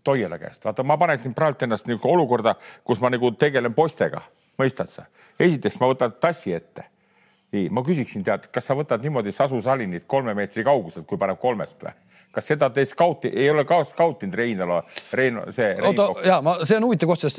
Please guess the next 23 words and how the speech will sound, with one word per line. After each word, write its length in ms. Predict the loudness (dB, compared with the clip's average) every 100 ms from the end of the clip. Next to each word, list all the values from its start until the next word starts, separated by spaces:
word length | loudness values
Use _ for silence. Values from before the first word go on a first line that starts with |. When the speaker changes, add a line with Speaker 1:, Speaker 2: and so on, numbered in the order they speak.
| -4
Speaker 2:
see 160 | -2 0
Sa-, 140 | 0 2
Sasu 280 | 2 2 2
koht 300 | 2 0 -2
oli, 200 | 0 0 0
see 160 | 0
Salini 380 | 2 2 0 0
koht, 180 | 0 -2
kus 140 | -6 -2
ta 60 |
paugutas 320 | 0 0 -4 -6
meile 160 | -4
neid 120 | -4 -2
kolmesid, 420 | 0 0 -2 -6
eks. 220 | -8 -14 -18 -20 -14 -2
Ja 140 | 2
minu 220 | 4 4
arust 160 | 2 0
ei-, 160 | 0 2
hiljem 520 | 2 4 2 0 -2
Detman 380 | 0 0 2 0
ütles 240 | 0 -2
ka, 140 | 0